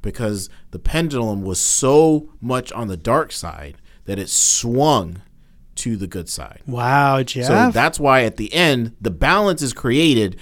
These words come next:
Speaker 1: by having it swing to the good side, and that's why Luke Skywalker's there.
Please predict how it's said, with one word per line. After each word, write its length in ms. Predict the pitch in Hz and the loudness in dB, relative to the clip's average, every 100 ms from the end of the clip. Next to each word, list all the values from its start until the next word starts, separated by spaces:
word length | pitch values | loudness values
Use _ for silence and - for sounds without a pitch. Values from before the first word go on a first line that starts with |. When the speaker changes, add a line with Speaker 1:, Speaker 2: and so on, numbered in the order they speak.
| - - | -8 -2
Speaker 1:
by 140 | 113 | -2
having 380 | 82 156 165 160 | 0 0 0 -2
it 100 | 135 | -2
swing 280 | - 160 151 | -2 -2 -2
to 100 | 127 | -4
the 80 | 113 | -2
good 200 | 113 107 | -4 -4
side, 400 | 117 107 101 98 | -4 -4 -6 -8
and 140 | 98 101 | -8 -6
that's 240 | 107 - | -8 -8
why 460 | 107 101 92 87 - - | -6 -6 -6 -10 -14 -16
Luke 140 | 95 82 | -14 -12
Skywalker's 720 | - 90 85 80 80 82 87 | -12 -12 -12 -14 -16 -18 -10
there. 360 | 104 82 71 | -10 -10 -12